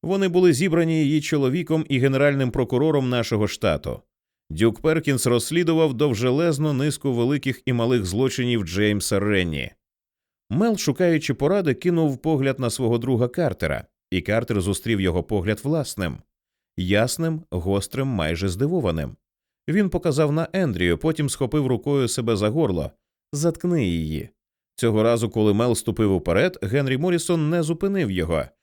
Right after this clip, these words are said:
Як майже кожен у цій залі, він вирячився на Ендрію.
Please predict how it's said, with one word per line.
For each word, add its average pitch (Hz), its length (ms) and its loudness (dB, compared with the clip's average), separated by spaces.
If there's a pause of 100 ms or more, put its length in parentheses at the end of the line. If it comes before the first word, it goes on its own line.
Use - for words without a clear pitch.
(220)
Як 170 240 -2
майже 127 300 0
кожен 123 340 0
у 107 100 0
цій 104 220 0
залі, 104 420 2
він 110 200 0
вирячився 151 680 0
на 120 280 -2
Ендрію. 87 560 -2